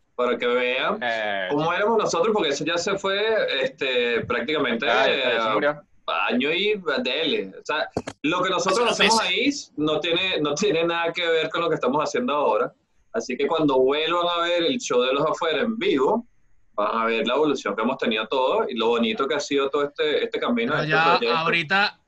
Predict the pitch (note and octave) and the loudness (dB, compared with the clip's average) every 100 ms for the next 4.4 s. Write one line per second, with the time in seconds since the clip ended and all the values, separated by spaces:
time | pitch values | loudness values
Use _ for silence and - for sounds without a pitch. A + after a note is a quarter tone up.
0 | _ _ D#3 D#3+ E3 D3+ F3+ F#3 G3+ F#3 | _ _ -4 0 0 0 -4 -2 -2 0
1 | D#3 F#3+ G3+ F3+ F3+ F#3+ F#3+ F3+ F#3+ G3 | 0 0 0 -2 -4 -2 -4 -2 -4 -4
2 | E3+ E3+ F#3 F3+ D#3+ D#3+ E3 F3+ E3+ E3 | -4 -6 -4 0 0 0 -4 -8 -6 -4
3 | D3+ D3 D3+ E3+ F3 E3+ F3 F3+ F3+ D#3+ | -6 -6 -6 -6 -6 -4 -4 -4 -4 -6
4 | - F#3+ G#3 | -4 -4 -4